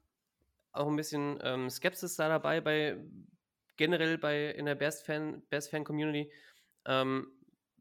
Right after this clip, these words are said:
weil er meinte ja auch in seinen Press-Con-, Press-Conferences, „Ja, doch, ich habe auch die Chance gehabt, meine Suche zu erweitern, wenn ich das gewollt hätte, aber, hm, ich habe mich mit Matt getroffen, Matt war der Guy.“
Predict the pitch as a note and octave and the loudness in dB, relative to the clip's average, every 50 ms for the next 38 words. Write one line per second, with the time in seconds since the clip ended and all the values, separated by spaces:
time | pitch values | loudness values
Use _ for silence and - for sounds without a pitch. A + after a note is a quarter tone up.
0 | _ - C3 C3 C3+ D3 F3+ F#3 - D3 C3 A#2+ B2 C3 C3 B2+ C3 B2+ B2+ B2 | _ 4 6 6 8 6 6 4 4 2 2 2 2 2 0 0 0 0 -2 -2
1 | C3 C3 B2 - - C#3+ C3 - - C#3 C3+ - - C#3 - C3+ B2+ A#2+ - - | -4 -4 -4 -4 -6 -6 -6 -4 -4 -4 -4 -4 -4 -6 -6 -6 -8 -6 -2 0
2 | B2+ C3 D3 D#3 D#3 D3+ C#3 D3 - - _ - D3 D#3 D3+ D3 C3 - - D#3 | 2 2 4 4 4 2 0 -2 -6 -8 _ -2 -2 -2 -2 -4 -8 -8 -6 -4
3 | E3+ - D3+ C#3+ C#3 C#3+ - D3 D3+ D3 - - C#3 C#3+ C#3+ - C#3 C#3 C#3 C3+ | -4 -4 -6 -6 -6 -2 0 0 0 -2 -2 -2 0 0 0 0 0 0 0 0
4 | C#3 C#3 C3+ C3+ - - C3+ B2 A2 B2+ D3 D3+ C#3+ D#3 D3 C#3+ C3 B2 A#2+ - | -2 -4 -10 -10 -8 -6 -4 0 4 4 4 4 4 2 0 0 0 0 -2 -4
5 | - - - - A2+ A#2+ D3 E3+ E3+ D#3+ D#3+ D#3 D3+ D3 D3+ D3+ - - - B2+ | -8 -12 -12 -8 -4 0 0 0 0 0 -2 -2 -2 -2 -4 -4 -4 -2 0 0
6 | C#3+ D3 C3 C#3 C#3 C#3 C#3 C#3 C#3+ - - C3 C3+ C#3+ C#3+ C#3 C3+ C3+ C3+ C3 | 2 2 2 4 4 6 6 6 4 2 0 -4 -4 -2 -2 -4 -4 -6 -8 -8
7 | A#2+ C3 B2 B2 C3+ C3+ - C3+ - C3 B2+ B2+ - C3 B2+ B2 B2 - - A#2+ | -8 -6 -4 -4 -4 -4 -6 -6 -4 -4 -4 -4 -6 -6 -4 -4 -4 -4 -4 -4
8 | A2+ - A2+ - - A#2+ A#2+ C3 C3+ C#3 C#3 C#3 | -4 -4 -4 -2 2 4 6 6 6 6 4 2